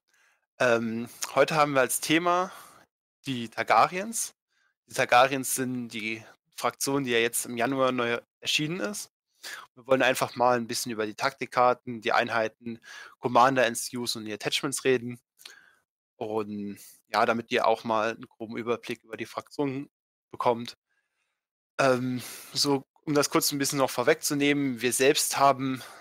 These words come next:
noch nicht wirklich groß mit den Targaryens gespielt. Das ruht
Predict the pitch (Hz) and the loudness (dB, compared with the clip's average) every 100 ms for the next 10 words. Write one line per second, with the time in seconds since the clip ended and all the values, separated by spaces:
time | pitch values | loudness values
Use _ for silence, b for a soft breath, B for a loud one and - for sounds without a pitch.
0 | B 131 - 156 - 165 160 - - 151 | B -10 -4 -2 0 -2 -2 -6 -2 -2
1 | - 131 127 127 127 131 135 127 - - | -2 -8 -6 -2 2 2 0 -8 -6 -8
2 | - 127 127 - _ _ _ _ _ 117 | -4 -2 -2 -4 _ _ _ _ _ -10
3 | - - - - - 143 135 131 | -6 -6 -6 -10 -2 0 0 -2